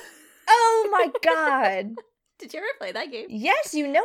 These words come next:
Speaker 1: I
Speaker 2: I still
Speaker 1: did.
Speaker 2: love that game with
Speaker 1: I,
Speaker 2: the little
Speaker 1: the che-,
Speaker 2: cherries.
Speaker 1: the cherries?
Speaker 2: You put 'em in a little basket? Oh my god, that
Speaker 1: How
Speaker 2: had the
Speaker 1: many
Speaker 2: best
Speaker 1: kids
Speaker 2: game
Speaker 1: have
Speaker 2: pieces.
Speaker 1: eaten those? They were so small, and the
Speaker 2: I
Speaker 1: little
Speaker 2: definitely
Speaker 1: cherry
Speaker 2: ate
Speaker 1: stem
Speaker 2: one.
Speaker 1: was
Speaker 2: They
Speaker 1: so
Speaker 2: look so
Speaker 1: desirable.
Speaker 2: good.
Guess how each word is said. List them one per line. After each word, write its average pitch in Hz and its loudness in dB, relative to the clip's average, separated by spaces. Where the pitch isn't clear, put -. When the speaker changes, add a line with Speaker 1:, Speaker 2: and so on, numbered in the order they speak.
Speaker 1:
I 302 0
Speaker 2:
I 226 -2
still 202 2
Speaker 1:
did. 170 2
Speaker 2:
love 392 0
that 240 -2
game 202 -8
with 247 2
Speaker 1:
I, 269 8
Speaker 2:
the 294 0
little 359 -8
Speaker 1:
the 262 2
che-, 226 -4
Speaker 2:
cherries. 427 -2
Speaker 1:
the 226 0
cherries? 233 2
Speaker 2:
You 294 -10
put 302 -8
'em 269 -6
in 330 -8
a 339 -8
little 285 -10
basket? 277 -10
Oh 220 -14
my 247 -10
god, 180 -6
that 185 -6
Speaker 1:
How 269 -2
Speaker 2:
had 480 -2
the - -4
Speaker 1:
many 554 0
Speaker 2:
best 160 -4
Speaker 1:
kids 220 2
Speaker 2:
game - -8
Speaker 1:
have 208 -2
Speaker 2:
pieces. 170 -6
Speaker 1:
eaten - -10
those? 147 -12
They 233 -2
were 277 -6
so 233 -2
small, 220 -4
and 208 -6
the 202 -4
Speaker 2:
I 208 -2
Speaker 1:
little 220 0
Speaker 2:
definitely 214 0
Speaker 1:
cherry - -10
Speaker 2:
ate 339 -6
Speaker 1:
stem 262 0
Speaker 2:
one. 330 -16
Speaker 1:
was 208 -12
Speaker 2:
They 233 -2
Speaker 1:
so 226 4
Speaker 2:
look 226 0
so 233 -2
Speaker 1:
desirable. 202 2
Speaker 2:
good. 202 -6